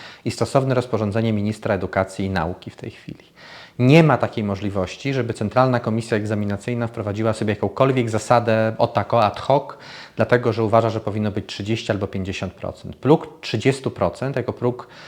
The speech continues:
który warunkuje zdanie egzaminu maturalnego, obowiązuje od początku jego funkcjonowania jako egzaminu zewnętrznego, od dwa tysiące piątego roku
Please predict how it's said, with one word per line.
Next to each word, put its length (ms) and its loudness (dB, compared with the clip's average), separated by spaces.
który 200 2
warunkuje 520 4
zdanie 300 0
egzaminu 380 -2
maturalnego, 840 -2
obowiązuje 680 2
od 160 2
początku 640 0
jego 200 0
funkcjonowania 680 -2
jako 180 -4
egzaminu 400 -2
zewnętrznego, 840 -6
od 120 0
dwa 160 4
tysiące 380 -2
piątego 400 -6
roku 460 -4